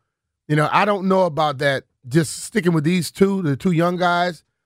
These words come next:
but I don't wa-, I, I'm, I'm sick and tired. I am damn sick and tired of seeing people roll in people that did something good at another team,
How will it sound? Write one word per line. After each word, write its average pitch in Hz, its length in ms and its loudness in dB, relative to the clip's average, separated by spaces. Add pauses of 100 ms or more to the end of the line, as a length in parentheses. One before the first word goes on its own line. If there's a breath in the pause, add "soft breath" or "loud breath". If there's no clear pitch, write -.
(160)
but 151 100 2
I 175 80 4
don't 202 200 0
wa-, 185 60 -2
I, 165 240 0
I'm, 180 140 -2
I'm 180 180 0
sick - 300 -2
and 165 140 -2
tired. 143 340 0
I 185 200 0
am 151 200 -2
damn 175 340 0
sick 156 220 -8
and 143 100 -2
tired 135 360 -2 (340)
of 147 140 2
seeing 175 340 0
people 180 220 -2
roll 160 400 0
in 156 160 -2
people 165 260 -2
that 139 240 -2 (500)
did 202 240 6
something 202 320 -2
good 185 220 2
at 180 80 -2
another 170 340 0
team, 143 460 0